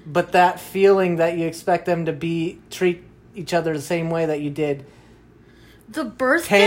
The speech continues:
Speaker 1: ten, ten
Speaker 2: is
Speaker 1: years
Speaker 2: constant?
Speaker 1: ago. Yeah, the constant.
Speaker 2: Don't
Speaker 1: That's one thing that
Speaker 2: use
Speaker 1: doesn't change about them is their fucking date of birth.
Speaker 2: Dude, that's what you think. That's the only thing you, <laughs> thing you, you think you need to know about people is their fucking birthday.
Speaker 1: That's the only thing that remains constant, and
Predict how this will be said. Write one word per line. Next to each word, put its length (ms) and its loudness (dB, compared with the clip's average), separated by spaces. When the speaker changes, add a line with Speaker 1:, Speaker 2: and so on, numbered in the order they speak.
Speaker 1:
ten, 80 -2
ten 200 2
Speaker 2:
is 80 2
Speaker 1:
years 240 8
Speaker 2:
constant? 480 0
Speaker 1:
ago. 100 -6
Yeah, 180 6
the 120 2
constant. 420 2
Speaker 2:
Don't 280 0
Speaker 1:
That's 160 6
one 200 8
thing 140 4
that 140 8
Speaker 2:
use 20 4
Speaker 1:
doesn't 260 8
change 280 4
about 320 6
them 220 2
is 140 -2
their 120 2
fucking 400 2
date 220 4
of 100 0
birth. 240 -2
Speaker 2:
Dude, 180 -4
that's 280 0
what 180 4
you 100 2
think. 300 -6
That's 200 -2
the 120 -2
only 300 -2
thing 220 -4
you, 160 -8
<laughs> 200 -6
thing 220 4
you, 140 -4
you 240 -2
think 260 -6
you 100 -6
need 140 -4
to 80 -6
know 180 -2
about 260 0
people 340 -4
is 120 -2
their 140 -2
fucking 420 -4
birthday. 300 0
Speaker 1:
That's 120 0
the 80 8
only 180 8
thing 180 2
that 120 4
remains 360 2
constant, 680 0
and 380 -4